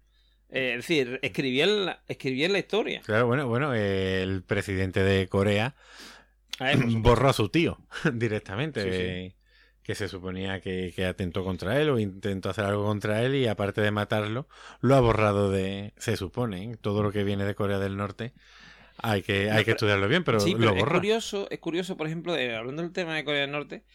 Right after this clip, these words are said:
Speaker 1: como hay gente que, mm, que gente de Corea, me refiero, la gente de Corea de,
Speaker 2: Mm.
Speaker 1: de, de, que ignora cosas que han sucedido en Corea, ¿vale?
Speaker 2: Mm.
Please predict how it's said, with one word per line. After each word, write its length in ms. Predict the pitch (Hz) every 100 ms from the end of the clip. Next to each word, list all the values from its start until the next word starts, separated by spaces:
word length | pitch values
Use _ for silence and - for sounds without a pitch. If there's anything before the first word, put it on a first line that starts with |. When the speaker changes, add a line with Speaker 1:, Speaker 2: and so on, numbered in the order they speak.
| - _ -
Speaker 1:
como 240 | 139 131
hay 80 | 135
gente 500 | 160 208 185 190 269 _ _ _ _ _ _ -
que, 640 | 147 135 127 123 120 120 117
mm, 360 | 113 110 104 95 _ _ -
que 380 | 131 120 110 113
gente 180 | 127 156
de 60 |
Corea, 220 | 147 156
me 80 | 156
refiero, 220 | 143 165
la 80 | 139
gente 220 | 123 143
de 20 | 160
Corea 240 | 156 160
de, 120 | 151
Speaker 2:
Mm. 60 | 139
Speaker 1:
de, 180 | 135 135
de, 340 | 135 135 165 - - - _ -
que 280 | 135 - -
ignora 520 | 131 131 175 233 220
cosas 340 | 208 180 143
que 120 | - 143
han 240 | 165 185 175
sucedido 440 | - 160 175 165 151
en 80 |
Corea, 480 | 127 127 147 175 220 - - _ _ _ -
¿vale? 240 | 123 131
Speaker 2:
Mm. 80 | -